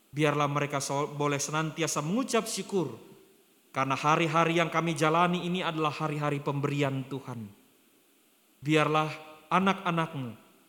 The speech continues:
boleh senantiasa memaknai hari yang mereka rasakan dan terima dari Tuhan sebagai berkat yang luar biasa. Kami juga mau mengingat akan kekasih-kekasih kami yang tengah bergumul dalam sakit penyakit,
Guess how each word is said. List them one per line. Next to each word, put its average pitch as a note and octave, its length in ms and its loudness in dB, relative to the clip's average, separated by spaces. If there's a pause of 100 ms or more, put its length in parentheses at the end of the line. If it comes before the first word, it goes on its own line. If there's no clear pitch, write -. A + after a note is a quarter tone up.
(340)
boleh D#3 240 4
senantiasa F3+ 720 0
memaknai G#3 560 2
hari G3+ 400 4
yang F3+ 80 0
mereka F3 640 0 (160)
rasakan F3+ 560 0
dan E3 240 0
terima E3+ 320 0
dari D3 160 -2
Tuhan F#3+ 400 -4 (480)
sebagai C#3 480 -2
berkat D3 400 -4
yang C3+ 240 -2
luar B2 400 -4
biasa. A2+ 400 -12 (880)
Kami F3+ 240 0
juga F#3 160 2
mau F#3 160 4
mengingat G3 560 0
akan E3 320 -2
kekasih-kekasih D#3 800 -2
kami D#3+ 320 2
yang D#3+ 240 0 (960)
tengah D#3 240 0
bergumul E3 560 2
dalam C#3+ 240 4
sakit D#3+ 400 -4
penyakit, E3 480 -6